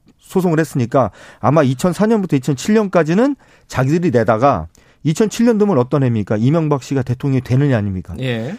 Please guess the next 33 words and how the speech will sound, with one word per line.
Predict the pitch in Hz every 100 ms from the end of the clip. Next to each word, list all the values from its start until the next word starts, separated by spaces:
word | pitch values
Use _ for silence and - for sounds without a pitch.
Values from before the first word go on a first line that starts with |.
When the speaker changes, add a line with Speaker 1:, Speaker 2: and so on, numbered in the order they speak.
| -
Speaker 1:
이명박 | 143 190 190 170
씨가 | - 170
대통령이 | - 131 156 156 147 143 -
된 | 143 147
다음부터는 | - 135 131 - 185
삼성에다가 | 190 196 185 170 139 139 180
소송비를 | - 165 147 139
떠나-, | 143 175 175 _ -
떠-, | 170 160 -
떠넘겼다. | 185 113 113 110 110
Speaker 2:
아, |
Speaker 1:
이렇게 | 156 214 135
봐야 | 95 90
되는 | 82
Speaker 2:
권력이 | 120 135 151
생긴 | 147 185 185
시점에, | 170 196 208 170
Speaker 1:
그렇죠. | 160 147 - 95 -
예. | 107
Speaker 2:
권력이 | 120 139 139
생긴 | 139 160 160
시점에 | - 170 160 190
Speaker 1:
예. |
Speaker 2:
삼성한테 | 208 190 180 160 147
떠넘기게 | 170 175 165 151 151
Speaker 1:
그렇죠. | 143 139 117
Speaker 2:
됐고, | - 143 107
Speaker 1:
예. |
Speaker 2:
시점으로만 | 101 82 202 165 147 127
보면 | 117 147 220 -
Speaker 1:
그렇죠. | 113 -
Speaker 2:
그 | 165
전에는 | 180 185 202 202